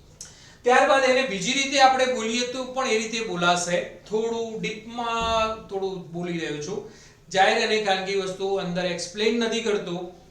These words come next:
અગાઉના મારા વીડિયો જોઈ લેજો YouTube ઉપર તો ખ્યાલ આવી જશે. તો જાહેર વસ્તુમાં બે બાબત, અ, થોડી તમને ધ્યાન દોરવા માટે કહું. ખાનગી વસ્તુ માટે બોલું.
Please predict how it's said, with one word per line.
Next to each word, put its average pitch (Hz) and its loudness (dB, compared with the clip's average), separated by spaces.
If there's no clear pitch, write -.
અગાઉના 208 0
મારા 208 0
વીડિયો 196 -2
જોઈ 185 -6
લેજો 208 2
YouTube 196 -2
ઉપર 208 -2
તો 175 -18
ખ્યાલ 170 -6
આવી 170 -2
જશે. 190 -2
તો 175 -6
જાહેર 180 -2
વસ્તુમાં 202 -8
બે 202 0
બાબત, 220 -4
અ, 160 -8
થોડી 156 -16
તમને 151 -18
ધ્યાન 220 -6
દોરવા 220 -4
માટે 202 -8
કહું. - -14
ખાનગી 226 -2
વસ્તુ 170 -8
માટે 143 -10
બોલું. 139 -10